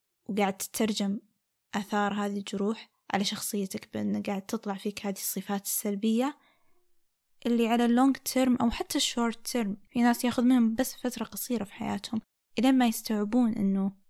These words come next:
"أوه شت، إحنا وحيدين". فمستحيل إن هذا مثال لشخص واثق، بس للأسف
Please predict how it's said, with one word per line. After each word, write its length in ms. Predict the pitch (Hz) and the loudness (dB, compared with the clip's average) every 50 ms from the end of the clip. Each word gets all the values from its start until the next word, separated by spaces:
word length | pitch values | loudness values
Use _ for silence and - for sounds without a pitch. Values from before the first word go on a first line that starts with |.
| _ _ _ - | _ _ _ 0
"أوه 120 | 233 233 | 2 2
شت، 600 | 220 - - - 233 226 - - - - - - _ _ | 2 0 -2 -2 -2 -4 -6 -12 -16 -16 -16 -16 _ _
إحنا 260 | 220 220 240 226 226 | 0 2 4 4 4
وحيدين". 600 | 214 214 208 - 220 214 196 214 208 208 208 - _ _ _ _ _ _ _ _ _ _ _ _ _ _ _ _ _ _ _ _ _ _ _ _ _ _ | 4 2 0 0 -2 0 0 0 -2 -2 -4 -8 _ _ _ _ _ _ _ _ _ _ _ _ _ _ _ _ _ _ _ _ _ _ _ _ _ _
فمستحيل 1800 | _ _ - 208 202 202 202 202 208 - - _ _ _ _ _ _ _ _ _ _ 233 233 - - - - 214 - - 254 254 233 214 - _ _ _ _ _ _ _ _ _ _ _ | _ _ -4 -2 -2 0 0 -2 -2 -4 -8 _ _ _ _ _ _ _ _ _ _ 0 0 0 -2 -6 -8 -8 -4 -2 -2 0 0 -2 -4 _ _ _ _ _ _ _ _ _ _ _
إن 160 | - 202 196 202 | -2 0 0 0
هذا 480 | 202 180 214 208 208 202 202 196 190 - - _ _ _ _ | -2 -2 -2 -2 -2 -2 -2 -2 -4 -4 -6 _ _ _ _
مثال 420 | 233 202 196 - 226 208 202 202 202 | -6 -6 -4 -4 -4 -2 -2 -4 -4
لشخص 380 | 185 - 202 190 - - - | -6 -8 -8 -8 -10 -8 -6
واثق، 440 | 214 196 190 196 - - _ _ _ _ _ _ _ _ _ _ _ _ _ _ _ _ _ _ _ _ _ | -4 -4 -4 -6 -8 -14 _ _ _ _ _ _ _ _ _ _ _ _ _ _ _ _ _ _ _ _ _
بس 180 | - 202 - - | -2 -2 0 2
للأسف 640 | 196 196 - - - 220 - 226 220 - - - | 2 2 2 0 -2 -2 0 -2 -2 -2 -6 -18